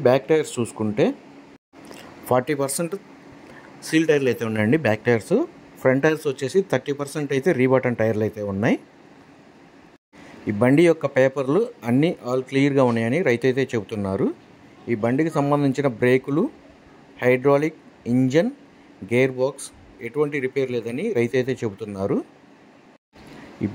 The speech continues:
బండి, ట్రాలీ రైతు చెబుతున్న రేటు వచ్చేసి మూడు లక్షల అరవై వేల రూపాయలు అయితే చెప్తున్నారండి. మూడు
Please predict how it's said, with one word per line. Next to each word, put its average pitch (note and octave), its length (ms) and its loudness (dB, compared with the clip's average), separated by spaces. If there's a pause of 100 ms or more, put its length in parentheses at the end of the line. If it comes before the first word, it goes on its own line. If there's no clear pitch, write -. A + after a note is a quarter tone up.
బండి, C3 340 4 (500)
ట్రాలీ B2 380 2 (580)
రైతు D3 320 0
చెబుతున్న C3 320 -2 (140)
రేటు C3 220 2 (100)
వచ్చేసి A#2 440 -4 (1300)
మూడు D3 300 2
లక్షల C3+ 280 -4 (600)
అరవై B2+ 260 2
వేల D#3+ 140 6 (100)
రూపాయలు C3 320 2
అయితే A#2 200 -2
చెప్తున్నారండి. A2 640 -2 (560)
మూడు D#3+ 180 4